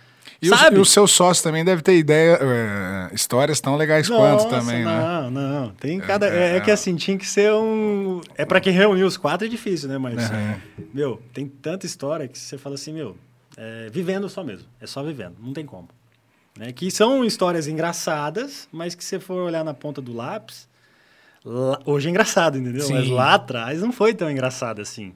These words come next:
Speaker 3: Aham.
Speaker 2: Então, assim, a gente teve bastante aperto. Então, pô, falar que pai investiu ou que... Não, gente. A gente fala que a gente veio lá, que eu instalei. Eu tenho as fotos da instalação da época que a gente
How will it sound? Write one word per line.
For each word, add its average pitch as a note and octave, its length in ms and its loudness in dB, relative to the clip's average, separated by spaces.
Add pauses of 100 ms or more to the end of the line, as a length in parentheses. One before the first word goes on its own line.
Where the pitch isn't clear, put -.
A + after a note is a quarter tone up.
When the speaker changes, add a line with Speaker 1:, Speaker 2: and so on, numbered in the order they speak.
(140)
Speaker 3:
Aham. G#2 400 -10
Speaker 2:
Então, A2+ 120 -10
assim, A#2+ 160 -8
a A2+ 40 -6
gente G#2+ 200 -10
teve B2+ 280 -10
bastante F3+ 420 -8
aperto. G#2+ 340 -14
Então, B2 180 -16
pô, A#2+ 280 -10
falar A#2+ 300 -8
que A#2+ 120 -16
pai C3 380 -8
investiu A#2 680 -10
ou A#2+ 160 -14
que... A#2+ 280 -12 (680)
Não, F3+ 200 -12
gente. B2 360 -14 (260)
A G#2 40 -20
gente G#2 200 -18
fala F3+ 280 -10
que C#3+ 100 -14
a - 20 -8
gente B2 160 -14
veio A#2+ 280 -8
lá, C3+ 200 -12
que B2+ 120 -16
eu G#2 40 -16
instalei. C#3 420 -8
Eu C3 60 -4
tenho C#3 200 -8
as D3 100 -10
fotos D3 300 -6
da B2+ 100 -10
instalação B2+ 520 -10
da A#2+ 100 -6
época A#2 280 -10
que - 120 -14
a A2+ 40 -8
gente G#2+ 500 -10